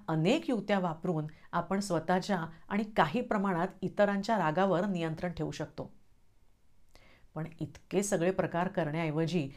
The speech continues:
जर आपण आपला राग योग्य व्यक्ती, योग्य प्रमाण, योग्य वेळ आणि योग्य कारण यामध्ये बसतोय का ह्याचा जर विचार केला तरी देखील आपल्या नाकावरच्या रागाला नक्कीच औषध मिळेल.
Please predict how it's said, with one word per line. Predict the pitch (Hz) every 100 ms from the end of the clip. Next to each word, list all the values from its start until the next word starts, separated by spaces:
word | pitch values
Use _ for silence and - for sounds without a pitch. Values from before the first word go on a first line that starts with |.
| -
जर | 156 202 -
आपण | 156 143 190 226 208
आपला | 180 190 185
राग | 160 165 139 147 156 - _ - - -
योग्य | 156 160 165 170
व्यक्ती, | 170 160 156 - 220 302 - -
योग्य | 170 170 156 170
प्रमाण, | 170 170 151 175 226 - - -
योग्य | 170 165 147 185
वेळ | 156 196 202 160 - -
आणि | 185 269
योग्य | 208 180 160 247
कारण | 220 156 185 156 143 - - - -
यामध्ये | 170 170 160 202 320
बसतोय | 269 214 - 196
का | 180 160 151 151 - -
ह्याचा | 165 147 208
जर | 247
विचार | 233 190 175
केला | 165 170 170 147 147 - - - -
तरी | 175
देखील | 208 190 190 190 165 165 -
आपल्या | 165 180 185
नाकावरच्या | 165 135 190 185 160 180
रागाला | 165 165 170 160
नक्कीच | 170 131 - 233
औषध | 156 151 190
मिळेल. | 165 131